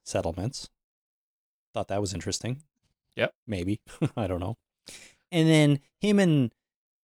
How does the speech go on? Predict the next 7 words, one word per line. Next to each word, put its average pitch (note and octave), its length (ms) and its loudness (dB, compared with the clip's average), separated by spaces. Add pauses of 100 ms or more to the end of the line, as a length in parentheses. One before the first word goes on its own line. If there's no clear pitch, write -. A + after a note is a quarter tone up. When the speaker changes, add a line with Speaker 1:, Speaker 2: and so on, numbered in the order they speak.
(180)
Speaker 1:
uh, A2 520 2
Strand E3+ 420 4
and, A2+ 420 2
and, G#2 360 0
um, F#2+ 520 -2 (640)
uh, F#2 520 0
John G#2 540 2